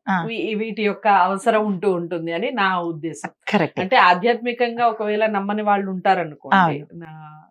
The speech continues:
Speaker 2: నాస్తికులు ఉంటారనుకోండి,
Speaker 1: మ్మ్.
Speaker 2: వాళ్ళు ఇవన్నీ కొట్టిపడేస్తూ ఉంటారు, అసలు ఏమీ లేవు అని మాట్లాడతారు.
Speaker 1: అవును.
Speaker 2: ఆ వాదన వేరుగా ఉంటుంది.
Speaker 1: అవును.
Speaker 2: కాకపోతే ఆధ్యాత్మికమైనటువంటి జీవితం ఉన్న వాళ్ళకి అన్నీ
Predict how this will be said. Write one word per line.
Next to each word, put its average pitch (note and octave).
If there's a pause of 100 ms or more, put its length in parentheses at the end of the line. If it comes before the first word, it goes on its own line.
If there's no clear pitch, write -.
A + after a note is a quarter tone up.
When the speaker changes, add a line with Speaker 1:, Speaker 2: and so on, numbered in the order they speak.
(100)
Speaker 2:
నాస్తికులు F3
ఉంటారనుకోండి, D#3+
Speaker 1:
మ్మ్. D3+ (280)
Speaker 2:
వాళ్ళు A#3+
ఇవన్నీ A#3
కొట్టిపడేస్తూ B3
ఉంటారు, C#3
అసలు D3+
ఏమీ A3
లేవు G3
అని F#3+
మాట్లాడతారు. E3
Speaker 1:
అవును. D#3+
Speaker 2:
ఆ G3
వాదన G3
వేరుగా G3
ఉంటుంది. D3
Speaker 1:
అవును. D#3+
Speaker 2:
కాకపోతే G#3
ఆధ్యాత్మికమైనటువంటి A#3+
జీవితం G#3+
ఉన్న G3
వాళ్ళకి G3+
అన్నీ A3